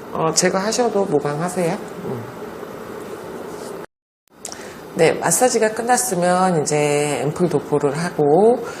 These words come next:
어, 본격적인 엠티에스 시술을 들어갈 건데요. 어, 간단하게 엠티에스 종류에 대해서 한번 좀 들여다볼게요.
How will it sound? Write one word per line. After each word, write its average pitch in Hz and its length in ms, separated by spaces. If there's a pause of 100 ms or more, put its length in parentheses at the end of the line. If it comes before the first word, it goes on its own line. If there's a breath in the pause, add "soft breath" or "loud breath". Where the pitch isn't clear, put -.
(240 loud breath)
어, 123 600 (180)
본격적인 160 480
엠티에스 170 360
시술을 202 400
들어갈 127 380
건데요. 120 480 (500 loud breath)
어, 120 120
간단하게 170 520
엠티에스 190 880
종류에 190 1300
대해서 135 460
한번 185 300
좀 117 320
들여다볼게요. - 720